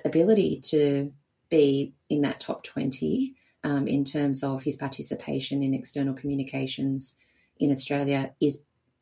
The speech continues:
because of the culture of the organisation and what came before. So not being afraid to be the first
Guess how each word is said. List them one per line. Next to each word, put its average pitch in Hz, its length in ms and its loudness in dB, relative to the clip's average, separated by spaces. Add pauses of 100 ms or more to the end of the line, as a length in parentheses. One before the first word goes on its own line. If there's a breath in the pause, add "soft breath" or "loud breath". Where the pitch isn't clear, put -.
(220)
because 147 360 0
of 131 340 0
the 131 260 0
culture - 560 -2
of 139 120 -4
the 143 100 6
organisation 131 760 2 (180)
and 143 220 0
what 139 180 0
came 143 240 0
before. 131 580 0 (300 loud breath)
So 147 420 4 (320)
not 196 220 4
being 202 180 4
afraid 147 360 4
to - 80 -4
be 147 140 4
the 143 100 2
first - 560 -6